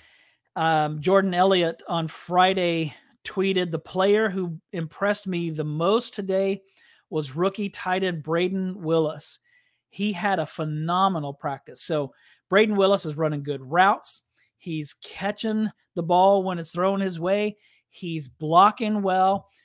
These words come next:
Um, sounds like he is outperforming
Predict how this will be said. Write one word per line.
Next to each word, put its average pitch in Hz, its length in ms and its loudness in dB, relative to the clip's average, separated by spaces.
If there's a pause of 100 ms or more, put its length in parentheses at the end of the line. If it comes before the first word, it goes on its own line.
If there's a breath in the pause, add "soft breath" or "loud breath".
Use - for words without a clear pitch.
(200 soft breath)
Um, 160 540 -4
sounds 220 360 0
like 208 160 2
he 220 260 -2
is 180 160 0 (100)
outperforming 170 960 -4